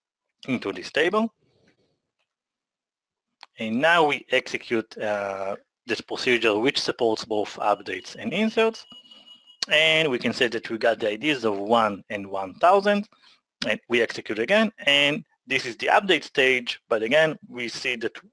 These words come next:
we get I Ds of one and one thousand. And this is because, uh, uh, we inserted I D one here and I D one thousand here. Now, obviously, uh, this is,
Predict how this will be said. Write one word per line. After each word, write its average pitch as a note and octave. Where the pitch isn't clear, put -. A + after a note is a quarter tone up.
we B2
get A2
I A2
Ds A#2+
of G#2
one G2+
and G2+
one G2
thousand. -
And A2+
this D3
is D#3+
because, A#3
uh, C3
uh, C3
we B2+
inserted C3+
I A#2
D A2+
one A2+
here G#3
and A2+
I G#2+
D G#2+
one G2
thousand F#2
here. -
Now, -
obviously, G#3+
uh, A#2
this E3+
is, F3+